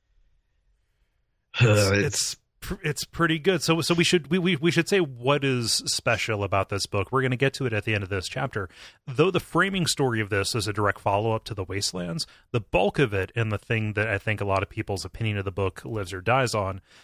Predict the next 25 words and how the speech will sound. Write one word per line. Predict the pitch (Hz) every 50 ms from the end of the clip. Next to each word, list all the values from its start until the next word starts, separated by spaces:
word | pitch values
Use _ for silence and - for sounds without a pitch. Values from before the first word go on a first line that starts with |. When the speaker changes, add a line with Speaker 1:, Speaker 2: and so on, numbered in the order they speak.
| _ _ _ _
Speaker 2:
um, | - 110 104 101 98 95 101 110 - -
is | 123 113 107 92 92
this | 110 110 101 - -
flashback | - 110 120 135 - - - 104 92 - -
story | - - 62 - - - 123 123 131 127 -
where | 127 117 110
Roland, | 98 110 107 113 117 113 107 98 98 98 95 90 - - - _ _ _
you | 156 156 147
know, | 117 104 95
finally | - - - 110 104 104 104 101
gets | 98 104 - -
around | 98 92 98 98 101 98 98 98 98 87 -
to | - 104 98 95 92 92 92 95 - _ _ _ _ _ _ _ _ _ _
telling | - - - - 110 110 104 98 98 101 104
the | 98 104 98
assembled | 95 90 - - 110 95 95 95 95 95 -
group | - - 214 220 190 170 165 - - - _ _ _ _ _ _
more | 120 120 120 120 120 113
about | 104 92 104 104 98 98 98 95 98 101 - _
his | - - 107 92 -
past, | - - - - 104 95 87 87 - - - - 117
more | 107 107 104
about | 101 95 98 95 90
his | 98 92 87 90
youth, | 90 95 98 98 92 87 - -